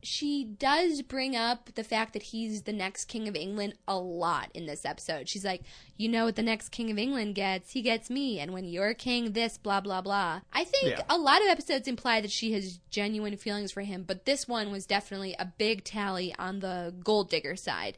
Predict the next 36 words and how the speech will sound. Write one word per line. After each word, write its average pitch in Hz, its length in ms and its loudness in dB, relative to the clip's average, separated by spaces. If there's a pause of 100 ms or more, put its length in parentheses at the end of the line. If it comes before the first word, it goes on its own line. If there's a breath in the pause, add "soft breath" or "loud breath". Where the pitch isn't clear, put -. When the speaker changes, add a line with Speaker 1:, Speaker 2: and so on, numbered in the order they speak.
(320 loud breath)
Speaker 1:
if - 140 -10
we're 190 160 -2
Speaker 2:
Yeah. 139 140 2
Speaker 1:
keeping 180 240 -4
score. 147 560 -4
Like 370 180 2
I 480 100 0
said, 427 280 0
this, - 180 -4
you 269 160 0
know, 339 140 2
before 330 360 -2
I 403 100 6
was 262 120 2
digging 262 380 0
Gemma 240 280 0
so 220 220 -2
much, 208 420 0
and 190 140 -4
I 185 100 -2
just 196 220 -6
wasn't 196 260 -2
feeling 208 220 -2
her 202 140 -4
this 190 160 -6
episode 185 320 -2
at - 100 -12
all 226 320 4
with 208 100 0
all 175 120 2
the 170 100 -4
elitist 202 440 -2
stuff 190 360 0
and 180 80 -8
her, 175 300 -4
like, 160 280 -4